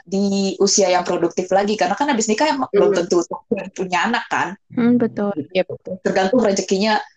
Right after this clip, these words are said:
Speaker 1: bagaimana. Tapi kalau ternyata nikah di atas tiga puluh dan, eh, finansial masih mendukung untuk, untuk anaknya sekolah setinggi apa, sampai, eh, nikahin, sampai nanti dia punya cucu dan kita nggak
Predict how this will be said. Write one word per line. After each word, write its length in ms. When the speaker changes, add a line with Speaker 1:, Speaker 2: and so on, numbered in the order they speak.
Speaker 1:
bagaimana. 600
Tapi 240
kalau 280
ternyata 480
nikah 480
di 80
atas 680
tiga 260
puluh 300
dan, 240
eh, 400
finansial 560
masih 260
mendukung 380
untuk, 240
untuk 300
anaknya 320
sekolah 320
setinggi 400
apa, 240
sampai, 340
eh, 460
nikahin, 420
sampai 320
nanti 140
dia 160
punya 240
cucu 320
dan 480
kita 260
nggak 220